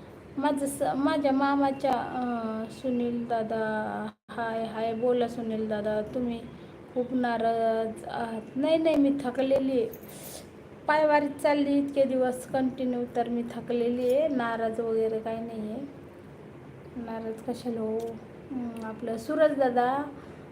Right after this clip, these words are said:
अं, माझ्या सख्या मामाच्या मुलाला आहे का, त्याची, त्या-, त्याची एक किडनी खराब झाली होती, तर त्याची ती खराब झालेली किडनी काढून टाकली, ती किडनी काढून टाकली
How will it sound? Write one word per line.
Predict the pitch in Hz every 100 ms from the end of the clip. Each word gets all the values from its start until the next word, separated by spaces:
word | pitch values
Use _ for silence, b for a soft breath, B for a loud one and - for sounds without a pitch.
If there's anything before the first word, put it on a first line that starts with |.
| - -
अं, | 226 220 226
माझ्या | 269 285 277
सख्या | 269 285 - 254
मामाच्या | 247 240 240 226 233
मुलाला | 247 247 233 226 226
आहे | 214
का, | 208 220 240 277 277 - -
त्याची, | 269 247 - 269 262 -
त्या-, | 247 233 220 220 220 -
त्याची | 247 262 262
एक | 269 -
किडनी | 269 - - -
खराब | 254 247 240 226
झाली | 226 220
होती, | 220 214 202 202 - B B B B - -
तर | 262
त्याची | 262 302 294 311 269 311
ती | 285 -
खराब | 262 269 262
झालेली | 262 247 254 254
किडनी | - 269 269 277
काढून | 262 254 262 262 269
टाकली, | 254 233 214 208
ती | 226 262 339 339 - - - - - - - - - -
किडनी | 294 285 311
काढून | 285 269 262 294
टाकली | 285 254 233 214